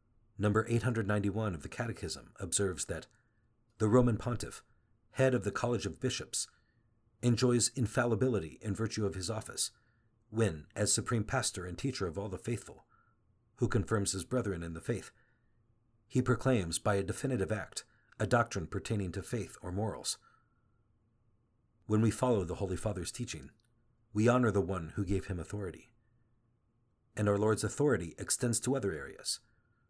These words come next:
to parents over their dependent children, to government officials who oversee the common good,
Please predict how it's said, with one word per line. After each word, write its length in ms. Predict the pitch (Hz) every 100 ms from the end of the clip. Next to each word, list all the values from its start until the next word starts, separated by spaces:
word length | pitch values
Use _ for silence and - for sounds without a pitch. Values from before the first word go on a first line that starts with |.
| _ _ _ -
to 120 | 127
parents 520 | 113 139 87 - - -
over 180 | 104 95
their 100 | 101
dependent 440 | 85 - 104 90
children, 340 | - 110 90 - _ _ _ _ _ _ _ -
to 80 |
government 400 | 117 120 113 110
officials 540 | 98 - - - - -
who 100 | 113
oversee 300 | 104 98 -
the 100 | 98
common 300 | 90 95 87
good, 260 | 87 113